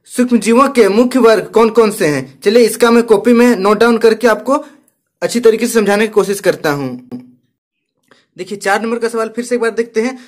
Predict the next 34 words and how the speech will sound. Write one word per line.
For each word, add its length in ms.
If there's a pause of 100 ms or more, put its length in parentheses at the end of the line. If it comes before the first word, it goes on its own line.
(160)
सूक्ष्म 380
जीवों 340
के 240 (540)
मुख्य 280
वर्ग 300
कौन 240
कौन 220
से 160
हैं। 300 (120)
सूक्ष्म 400
जीवों 280 (180)
के 180 (400)
मुख्य 240
चार 400
वर्ग 300
निम्न 420
हैं। 240 (320)
पहला 260
है 240 (320)
जीवाणु, 520 (420)
दूसरा 300
है 180 (220)
कवक, 440 (200)
तीसरा 300
है 200
प्रोटोजोआ 560 (320)
और 80
चौथा 340
है 120
शैवाल। 440 (220)
ये 120
चारों 320
का 140
चारों 420